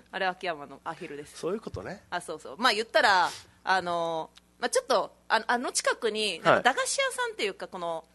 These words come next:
Speaker 1: ま、あの、お祭りのくじ引きの景品とか売ってるような商店があるわけ。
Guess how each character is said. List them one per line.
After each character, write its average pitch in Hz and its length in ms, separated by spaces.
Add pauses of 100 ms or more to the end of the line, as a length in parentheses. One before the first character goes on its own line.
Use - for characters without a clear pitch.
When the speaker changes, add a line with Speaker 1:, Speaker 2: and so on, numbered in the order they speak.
(280)
Speaker 1:
ま、 240 200 (140)
あ 196 80
の、 180 200
お 208 40
祭 440 320
り 440 40
の 330 80
く 294 140
じ 311 80
引 381 140
き 370 100
の 320 80
景 359 260
品 381 220
と - 100
か 190 140
売 180 40
っ - 20
て - 180
る 190 60
よ 180 100
う 170 40
な 165 160
商 - 200
店 165 200
が 160 80
あ 151 40
る 147 60
わ 139 100
け。 - 100